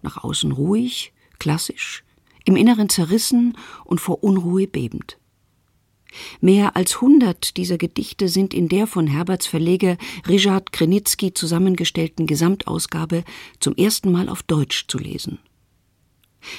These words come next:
Doch auch die Lektüre vieler anderer empfiehlt sich aufs Neue.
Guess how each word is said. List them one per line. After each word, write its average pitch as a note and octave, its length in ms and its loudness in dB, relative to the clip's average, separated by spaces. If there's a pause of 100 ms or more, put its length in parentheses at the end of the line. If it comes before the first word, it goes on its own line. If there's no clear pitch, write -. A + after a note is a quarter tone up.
(120)
Doch - 340 -6 (520)
auch - 180 -12
die A3+ 120 0
Lektüre G#3+ 480 2
vieler F#3+ 340 0
anderer G3+ 400 4
empfiehlt D3+ 400 -2
sich - 280 -6
aufs - 200 -6
Neue. D#3 420 0